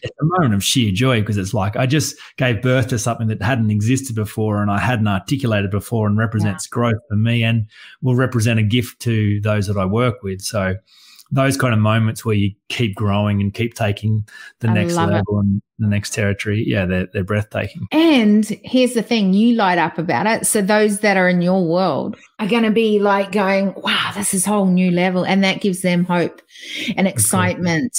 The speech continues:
Speaker 2: and, you know, something to look forward to. Okay, so if people wanna know more about what you do and who you are, where do they go?
Speaker 1: Mm.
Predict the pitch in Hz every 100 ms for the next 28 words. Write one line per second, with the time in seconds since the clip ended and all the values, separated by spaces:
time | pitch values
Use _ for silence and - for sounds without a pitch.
0 | - 190 185 180 175 170 - - - 208
1 | - 196 175 175 180 220 180 190 180 175
2 | 170 - 202 190 196 269 269 220 220 285
3 | 262 247 - 285 277 - 320 330 339 294
4 | 247 208 202 190 190 180 143 139 170 175
5 | 170 156 147 202 - 170 180 165 160 131
6 | 104 180 262 - 214 208 180 165 113 98